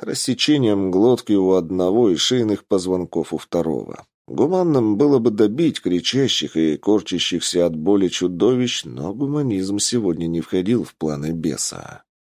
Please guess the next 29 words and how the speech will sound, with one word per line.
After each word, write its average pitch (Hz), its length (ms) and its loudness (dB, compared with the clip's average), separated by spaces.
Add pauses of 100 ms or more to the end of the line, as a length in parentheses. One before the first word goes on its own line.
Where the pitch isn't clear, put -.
(420)
На 90 300 2
эти 95 240 0
крики - 540 -4
уже 92 380 4
через 113 320 2
полминуты 110 720 2
из 87 80 0
штаба, 127 440 0
находящегося 85 920 0
в 80 80 -2
здании, 76 540 -2
выскочил 120 720 0
ещё 117 500 0
с 80 80 -4
десяток 80 500 -4
человек, 78 760 -2
и, - 160 -8 (100)
по 135 220 0
идее, 131 360 2
это 113 260 2
были 107 420 2
все, 131 360 -4
кто - 260 0
был 95 380 2
в 85 40 0
этот 92 360 -4
миг 80 340 -8
на 90 160 -2
базе. 71 540 -8